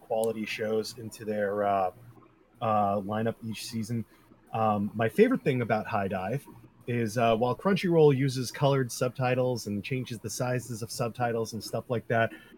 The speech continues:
uh, similar to what we saw with fan, uh, subs back in the day, um,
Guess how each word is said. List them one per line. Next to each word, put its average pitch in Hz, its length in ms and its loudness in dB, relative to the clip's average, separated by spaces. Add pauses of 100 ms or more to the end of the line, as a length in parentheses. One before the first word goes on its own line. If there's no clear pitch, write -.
(140)
uh, 117 340 6
similar 247 380 0
to 180 80 2
what 170 180 -2
we 165 100 0
saw 151 200 0
with 147 160 2 (120)
fan, 123 360 -2 (100)
uh, 120 280 4
subs 113 320 -4
back 113 240 -6
in 113 80 0
the 110 60 0
day, 110 240 2 (480)
um, 113 580 6